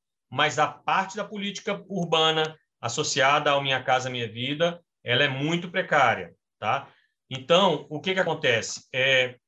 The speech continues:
tem essa força, que seria uma força contrária ao pro-, a um programa radical de, de locação social. Por outro lado,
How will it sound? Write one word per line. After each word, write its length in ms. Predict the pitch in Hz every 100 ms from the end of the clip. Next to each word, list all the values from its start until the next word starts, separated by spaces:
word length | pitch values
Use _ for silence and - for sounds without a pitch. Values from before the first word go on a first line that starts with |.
| _ _ -
tem 220 | 170 175
essa 380 | 214 226 - 226
força, 600 | - 208 196 - 135 123
que 100 | -
seria 240 | 151 147
uma 160 | 147 139
força 460 | 147 139 127 - - _ -
contrária 720 | 147 143 139 156 185 190 170
ao 160 | 156
pro-, 200 | 156 147
a 60 | 139
um 100 | 139
programa 440 | 147 127 135 135
radical 500 | 120 135 123 139 131
de, 260 | 127 120 123
de 140 | 113
locação 460 | 117 120 117 - 110
social. 640 | - 120 170 147 185 - _ _ _ _ _ _ _ _ _ _ _ _
Por 120 | 214
outro 200 | 208 202
lado, 540 | 143 160 208 139 101